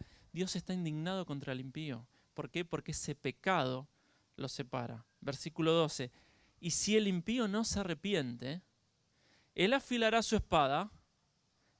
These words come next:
tensado y preparado está su arco, ha preparado también sus armas de muerte y hace de sus flechas saetas ardientes". Qué imagen, ¿no? Qué contexto.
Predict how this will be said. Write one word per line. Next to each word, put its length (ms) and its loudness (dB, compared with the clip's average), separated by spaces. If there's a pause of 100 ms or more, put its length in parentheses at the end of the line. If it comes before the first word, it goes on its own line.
(280)
tensado 840 4
y 160 -2
preparado 560 0
está 200 -8
su 280 -4
arco, 440 -4 (600)
ha 180 8
preparado 600 8
también 400 2
sus 320 -2
armas 400 4
de 80 0
muerte 560 -4 (520)
y 180 0
hace 280 0
de 100 0
sus 220 -6
flechas 640 -4 (420)
saetas 840 -6
ardientes". 840 -10 (1300)
Qué 120 -2
imagen, 480 -6
¿no? 280 -10
Qué 120 -12
contexto. 720 -6